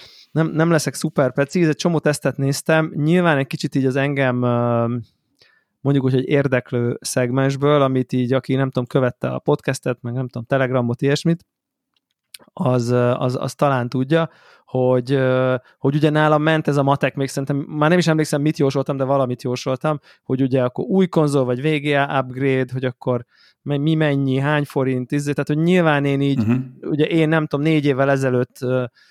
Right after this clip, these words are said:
Speaker 1: ö, vettem egy P C-t, abban nem tudom, három évvel ezelőtt vettem egy flagship kártyát.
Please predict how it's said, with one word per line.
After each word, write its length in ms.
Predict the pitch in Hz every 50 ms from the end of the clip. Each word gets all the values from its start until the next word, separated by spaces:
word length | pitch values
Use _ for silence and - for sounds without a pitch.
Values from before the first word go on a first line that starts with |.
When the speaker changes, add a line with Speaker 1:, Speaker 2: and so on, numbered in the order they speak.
| _ _ _
Speaker 1:
ö, 140 | _ - 131 139
vettem 440 | 135 127 127 131 135 131 _ - 123
egy 100 | 120 117 _
P 200 | - 170 165 160
C-t, 200 | - 160 147 -
abban 160 | 135 127 135
nem 120 | 139 139
tudom, 180 | 131 - 127 131
három 260 | 151 151 151 151 143
évvel 240 | 143 143 131 135 131
ezelőtt 280 | 131 131 131 131 123 -
vettem 320 | 135 131 - _ 131 123
egy 80 | 123 -
flagship 360 | - 143 131 - - 143 -
kártyát. 640 | - 139 127 123 123 - - 123 117 117 _ - _